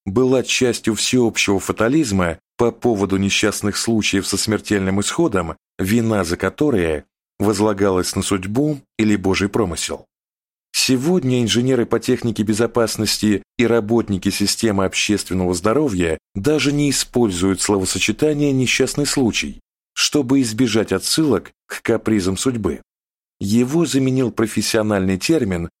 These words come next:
"непреднамеренная травма". Первые меры безопасности и страховые полисы, появившиеся в восемнадцатом и девятнадцатом веках, защищали собственность, а не людей. Когда во время промышленной революции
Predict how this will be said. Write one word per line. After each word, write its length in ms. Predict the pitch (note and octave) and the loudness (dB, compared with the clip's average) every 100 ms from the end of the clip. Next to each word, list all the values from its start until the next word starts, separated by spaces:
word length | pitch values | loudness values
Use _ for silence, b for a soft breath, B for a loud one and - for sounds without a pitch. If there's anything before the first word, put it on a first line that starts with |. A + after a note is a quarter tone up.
| _ | _
"непреднамеренная 1000 | B2 B2 A#2 A2+ G2+ G#2 G#2+ G2 F#2 F#2+ | 0 0 2 0 0 2 2 2 2 0
травма". 540 | G#2 A2+ F2 C#2+ C#2 - _ _ _ _ _ _ - | 0 0 -2 -6 -14 -16 _ _ _ _ _ _ 0
Первые 420 | B2 A2 F#2+ G2 | 2 2 2 2
меры 260 | G2 G2 F#2 | 2 0 0
безопасности 1080 | G2 G2+ G2 G2+ F#2 G2+ F#2 - G2 F#2+ - _ - | 0 0 0 -2 0 -2 -4 0 0 0 -4 _ -4
и 60 | |
страховые 580 | G#3 G#2 G#2 A2 G2+ G#2+ | -2 -2 0 0 2 0
полисы, 640 | G#2+ D#3+ B2+ - - E2 D2 _ _ | 2 0 0 0 -4 -4 -6 _ _
появившиеся 800 | C3 C3 B2 C3+ A#2 - A2 - | 0 2 2 0 0 0 0 0
в 60 | G#2 | 0
восемнадцатом 880 | A2 B2 A#2 A2+ G#2 G2+ - G2+ G2 _ | 0 0 0 0 0 -2 0 -2 -4 _
и 100 | A#2+ | -4
девятнадцатом 720 | G#2 A2 A2+ A2 G2 F2 G#2 | -2 0 0 0 -2 -2 -2
веках, 520 | G2+ C3 - D2 - - _ _ - | 0 -2 -2 -6 -8 -20 _ _ -8
защищали 720 | F#2+ B2 - A#2+ - A2 G#2+ | -2 0 0 0 0 0 0
собственность, 840 | - D#3+ - D3 C#3+ C#3+ - - | 0 -2 -2 -4 -2 -2 -4 -6
а 120 | - A2+ | -4 0
не 100 | A2 | 2
людей. 460 | A#2 G2 D#2 C2+ _ _ _ _ _ _ | 0 0 -6 -8 _ _ _ _ _ _
Когда 380 | B2+ A#2+ B2 E3+ | 0 0 2 2
во 120 | D3 | 2
время 380 | A#2+ C3 C#3+ C#3 | 0 2 2 2
промышленной 680 | C3+ C3 C3 C3 - B2+ C3 | 0 0 2 0 2 2 4
революции 880 | B2+ B2+ C#3 G#2 - - C#2+ C#2 | 4 2 2 0 0 -4 -2 -4